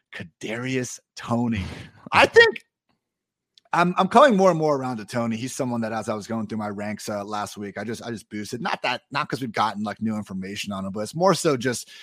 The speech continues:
really continuing to look at the Giants. You know, we're getting the Wan'Dale Robinson hype, and yeah, he's out there starting in the slot. That's fine. And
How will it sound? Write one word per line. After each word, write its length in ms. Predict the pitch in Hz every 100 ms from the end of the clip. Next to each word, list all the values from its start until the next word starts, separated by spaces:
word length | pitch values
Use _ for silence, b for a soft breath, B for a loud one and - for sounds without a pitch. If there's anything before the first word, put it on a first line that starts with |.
| B B B
really 180 | 277 294
continuing 380 | 156 - 175 156
to 40 | 139
look 200 | 147 143
at 140 | 135
the 60 | 113
Giants. 480 | 127 127 123 117
You 80 | 117
know, 140 | 117 113
we're 80 |
getting 200 | 120 151
the 80 | 127
Wan'Dale 460 | 113 120 120 123 110
Robinson 580 | 107 107 107 - 110 101
hype, 400 | - 104 107 156
and 100 | -
yeah, 120 | 185
he's 140 | 165
out 200 | 151 156
there 160 | 139 135
starting 360 | - 117 117 117
in 60 |
the 60 | 107
slot. 400 | - 113 120 -
That's 200 | 123 127
fine. 500 | - 117 107 110 113
And 160 | 104